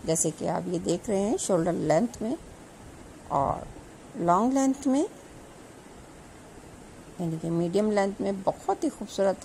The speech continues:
highlights हैं। Best and stylish, unique collection, unique ideas, Best collection, best ideas देखने के लिए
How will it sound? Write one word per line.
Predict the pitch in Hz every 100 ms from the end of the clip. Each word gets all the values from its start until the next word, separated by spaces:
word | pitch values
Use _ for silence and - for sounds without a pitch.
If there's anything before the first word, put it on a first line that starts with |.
| -
highlights | 185 190 175 - -
हैं। | 254 381 - - - - - - - - - - - -
Best | 202 269 - -
and | 202 196 -
stylish, | 196 175 165 160 165 - - - - - - - - - - - - - -
unique | 190 170 165 156 -
collection, | 165 165 165 - 285 440
unique | 285 208 208
ideas, | 196 202 196 220 214 226 277 - - - - - - - - - - - - - - - 196
Best | 165 175 - -
collection, | 185 170 170 - 269 403 - - -
best | 190 151 - 165
ideas | 147 156 151 156 202
देखने | 233 233 240 233
के | 247 247
लिए | 247 247 254